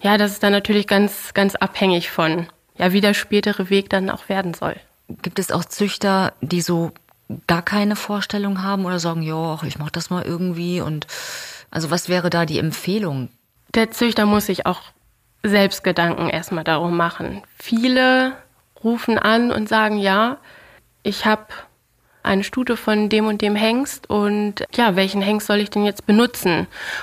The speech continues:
Speaker 1: Das können wir natürlich gar nicht so beantworten. Wir kennen weder das Pferd noch, ja, die Ziele. Da muss sich wirklich jeder Züchter erstmal selber Gedanken drum machen, bevor wir da überhaupt auch Empfehlungen aussprechen können.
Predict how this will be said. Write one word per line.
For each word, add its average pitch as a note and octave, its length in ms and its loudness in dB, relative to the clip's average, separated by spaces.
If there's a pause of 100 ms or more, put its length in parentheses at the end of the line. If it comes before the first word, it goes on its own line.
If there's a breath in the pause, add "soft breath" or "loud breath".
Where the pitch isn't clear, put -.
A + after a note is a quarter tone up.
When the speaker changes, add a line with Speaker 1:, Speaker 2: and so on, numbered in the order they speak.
(140 loud breath)
Speaker 1:
Das G3 180 0
können G3+ 220 4
wir G3 80 6
natürlich G3 340 2
gar F#3 160 4
nicht F#3+ 160 4
so F#3+ 120 2
beantworten. F3 800 0 (380 loud breath)
Wir F#3 180 2 (220)
kennen G3 560 4
weder G3+ 240 4
das F3+ 240 0
Pferd G#3+ 420 2
noch, G3 460 2 (100)
ja, F3+ 260 2
die F3+ 180 -4
Ziele. A#3 540 2 (380 loud breath)
Da F#3+ 120 4
muss G3 200 4
sich F#3 160 -6
wirklich F#3 280 0
jeder F#3 260 2
Züchter F#3 320 -4
erstmal F3 320 -4
selber E3+ 260 -2
Gedanken F3 600 -2 (480 loud breath)
drum F3+ 260 -2
machen, F3+ 480 2 (320 loud breath)
bevor F#3+ 320 2
wir F#3+ 140 4
da F3+ 100 4
überhaupt F#3+ 400 0
auch F3+ 100 -2
Empfehlungen E3+ 540 -4
aussprechen F#3 460 -8
können. - 220 -6